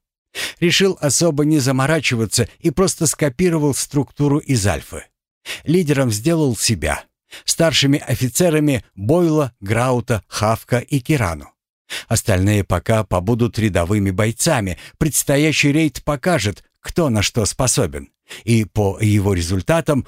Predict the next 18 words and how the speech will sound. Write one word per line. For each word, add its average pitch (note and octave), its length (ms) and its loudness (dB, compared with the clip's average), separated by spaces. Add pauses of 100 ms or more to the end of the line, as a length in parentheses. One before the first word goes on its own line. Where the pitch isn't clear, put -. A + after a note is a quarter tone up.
(120)
можно B2 420 0
будет B2 320 0
распределить B2+ 720 0
остальные C3 720 0
вакантные G2+ 640 -2
должности. E2 760 -4 (1000)
Отведённый G#2 600 2
мной G2+ 240 2
час D3 300 0
пролетел A#2 640 0
очень B2+ 340 0
быстро. - 440 -4 (540)
В C#3 140 2
итоге D3 360 2
перед C#3 320 2
магическими C3 760 0
вратами A#2 520 0
твердыни B2 720 0